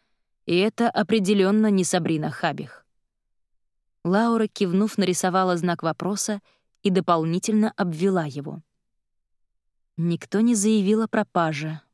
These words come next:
При этом тело найдено три недели назад. Странное дело. Кто-то ведь должен был заметить ее исчезновение. Лаура обвела круг по второму разу и взглянула на Макса. «Даже если исчезает проститутка,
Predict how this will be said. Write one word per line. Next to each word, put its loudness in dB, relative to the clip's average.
При 0
этом 0
тело 0
найдено 0
три -2
недели 0
назад. -2
Странное -2
дело. -6
Кто-то 0
ведь 0
должен 2
был 2
заметить 0
ее 2
исчезновение. -2
Лаура 2
обвела -2
круг -4
по -4
второму -2
разу -2
и 0
взглянула 2
на 2
Макса. -4
«Даже -2
если -2
исчезает -2
проститутка, -8